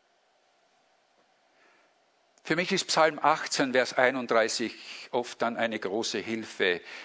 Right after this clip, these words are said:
Psalm achtzehn, Vers einunddreißig, wo es heißt, Gottes Wege sind vollkommen. Die Worte des Herrn sind durchläutert. Er ist ein Schild allen, die ihm vertrauen. Sein Wort ist ein Schild.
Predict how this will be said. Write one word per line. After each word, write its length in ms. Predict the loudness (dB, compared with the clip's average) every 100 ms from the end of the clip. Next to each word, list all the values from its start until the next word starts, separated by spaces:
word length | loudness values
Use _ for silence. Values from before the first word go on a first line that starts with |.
| -18 _ -2
Psalm 300 | 2 2 4
achtzehn, 540 | 2 2 -4 -4 0
Vers 220 | 0 2
einunddreißig, 840 | 4 4 2 -2 2 2 0 -6 -2
wo 120 | -2
es 100 | 2
heißt, 300 | 2 0 0
Gottes 560 | 0 0 -2 -2 -2 0
Wege 480 | 2 2 2 0
sind 440 | -2 -2 -2 -4 -10 -14
vollkommen. 880 | -6 0 0 0 -2 0 2 0 -2 -6 -6 -2
Die 140 | 2
Worte 460 | 6 4 4 2 2
des 240 | 2 6
Herrn 280 | 6 6 4
sind 320 | -2 -2 0
durchläutert. 720 | 0 2 4 6 4 0 -2 -6 -2
Er 480 | 4 6 8 6 4
ist 300 | -2 -2 2
ein 200 | 2 2
Schild 600 | 2 2 2 2 -2 -6 -10 -14 4
allen, 500 | 6 6 6 2 0 -12 -8 0
die 320 | 2 2 0 -2
ihm 240 | -2 -4
vertrauen. 840 | -6 -4 -4 -2 0 0 -2 -6 -14 -18 -20 -20 _ _ _ _
Sein 360 | -4 -2 -2 0
Wort 300 | 0 0 -4
ist 260 | -10 -8
ein 180 | -8 -4
Schild. 600 | -2 0 0 -2 -8 -14